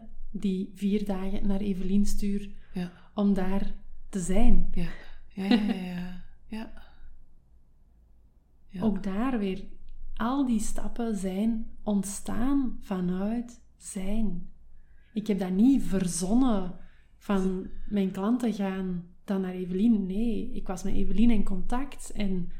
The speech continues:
Speaker 1: zij stelde mij een vraag, zelfs een hulpvraag, van haar kant uit. En vanuit mijn zijn ontstond daar ineens een reactie die bij mij ineens vorm kreeg van, ah,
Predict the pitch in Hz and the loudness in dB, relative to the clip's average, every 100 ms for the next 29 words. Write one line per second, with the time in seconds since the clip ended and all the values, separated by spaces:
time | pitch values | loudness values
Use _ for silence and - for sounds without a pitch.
0 | - - - - 196 202 214 196 180 185 | -12 -18 -14 -4 2 6 8 10 8 6
1 | 202 202 175 208 214 277 320 302 - - | 2 0 -4 -4 -6 -6 -10 -16 -20 -20
2 | - - _ - - 202 190 185 170 220 | -20 -20 _ -20 -6 -4 -2 -2 0 0
3 | 262 - 269 277 285 - 208 175 196 233 | -2 -8 -12 -10 -10 -10 -6 -2 2 2
4 | 208 226 254 277 269 277 285 - - - | 2 2 2 0 -4 -6 -8 -10 -20 -20
5 | - - - - _ _ - 208 196 - | -20 -20 -20 -20 _ _ -4 -2 -2 -4
6 | - _ _ - - - - 208 196 190 | -12 _ _ -20 -20 -20 -20 -10 -6 -4
7 | 190 190 - - - - - - - _ | -4 -6 -12 -16 -20 -20 -20 -20 -20 _
8 | - 190 180 185 254 269 208 - 196 254 | -12 -8 -6 -2 2 2 0 -6 -4 -2
9 | 285 196 175 - 254 247 202 190 262 247 | -2 -2 -4 -2 0 0 0 0 2 2
10 | 196 196 180 247 - - 320 302 - - | 2 0 -2 -4 -8 -8 -6 -8 -10 -20
11 | - 196 180 180 202 247 214 196 202 - | -6 -4 -2 -2 -2 -2 -2 -4 -6 -6
12 | - 254 294 277 277 269 262 - 208 - | -2 0 2 0 -4 -6 -8 -10 -6 0
13 | 202 285 180 | 2 2 0